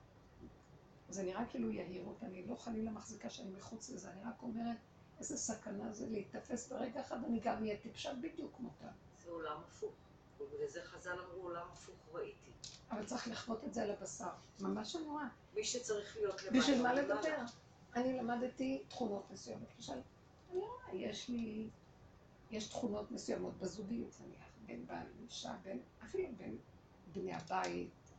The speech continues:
Speaker 1: הילדים של האחות. את רואה שמה שאת לא תגידי, דבר מסוים חוזר על עצמו. עכשיו,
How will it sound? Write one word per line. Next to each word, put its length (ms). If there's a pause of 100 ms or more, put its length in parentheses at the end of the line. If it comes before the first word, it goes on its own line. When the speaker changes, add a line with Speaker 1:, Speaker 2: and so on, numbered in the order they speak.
Speaker 1:
הילדים 480
של 200
האחות. 280 (920)
את 40
רואה 240
שמה 260
שאת 220
לא 160
תגידי, 340
דבר 320
מסוים 280
חוזר 320
על 100
עצמו. 360 (680)
עכשיו, 200